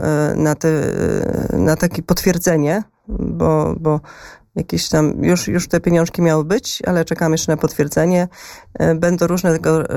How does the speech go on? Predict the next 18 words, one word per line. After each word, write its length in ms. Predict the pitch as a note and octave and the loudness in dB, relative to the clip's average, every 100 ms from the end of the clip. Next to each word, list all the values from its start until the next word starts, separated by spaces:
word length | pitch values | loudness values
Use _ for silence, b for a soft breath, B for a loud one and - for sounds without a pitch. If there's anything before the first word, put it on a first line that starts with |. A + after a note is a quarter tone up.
| D#3 | 0
rodzaju 460 | D3+ D#3+ E3+ D#3 D3 | 2 0 0 0 0
zajęcia 680 | D#3+ D#3+ D#3+ - D3 D3 D#3+ | 0 0 -2 -2 0 0 -2
sportowe 840 | - D#3+ D#3+ D#3+ C#3+ C#3+ C#3+ - | -4 -2 0 0 2 2 0 0
otwarte 580 | - D3 D#3 D3 - D3 | -2 -2 -2 -2 -2 -2
na, 680 | - D#3+ D#3 D3 D3 C#3+ C#3+ - | 0 0 2 2 2 0 -2 -2
e, 640 | D3+ D3+ D3+ D3+ D3+ - - | 0 2 2 0 0 -2 0
Orliku. 540 | - G3 A#3+ - B3+ - B B B - | 0 2 0 2 0 -2 B B B -2
Na 200 | E3+ E3 | 2 2
jesieni 360 | F3 F3+ E3+ | 0 0 0
to 140 | D#3+ D#3 | 0 0
będą 440 | D#3+ D3+ D3 C#3 | 0 2 0 0
turniej 380 | - F3 D#3+ C#3+ | 0 2 4 2
bóle, 400 | D3+ F3+ G#3 G#3+ | 2 2 2 0
będzie 460 | F3 D#3+ D3 D3 | -2 -2 -2 -4
turniej, 560 | D3 D#3+ D#3 D#3 D3+ C#3+ | -4 -4 0 2 0 -2
e, 240 | - C#3+ C#3 | -2 0 0
piłki 360 | - F#3+ - | 0 -2 0
plażowej. 680 | G3+ G#3 G3+ G3+ G#3 G#3+ A3 | 2 2 2 0 0 0 -2